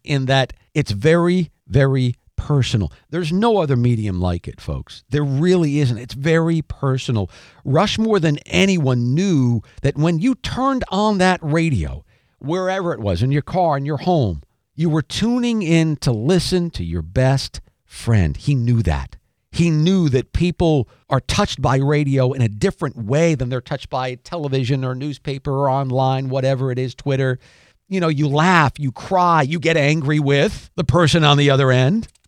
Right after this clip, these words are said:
But there is a connection that people make with radio that you get nowhere else.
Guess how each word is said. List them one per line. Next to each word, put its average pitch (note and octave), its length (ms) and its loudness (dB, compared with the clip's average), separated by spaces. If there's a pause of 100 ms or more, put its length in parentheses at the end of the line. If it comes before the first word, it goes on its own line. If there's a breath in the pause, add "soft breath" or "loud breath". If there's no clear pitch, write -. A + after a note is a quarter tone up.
(140)
But E3+ 140 -2
there F3 220 2
is A3 160 2
a C#4 80 0
connection D3+ 800 0 (380)
that B2+ 240 -2
people G#3+ 420 -4
make C#3+ 500 -2 (380)
with D3+ 200 -2
radio C#3 520 0
that C3+ 240 -6
you C#3+ 80 -2
get C#3+ 360 -2
nowhere C3+ 800 -2
else. - 580 -2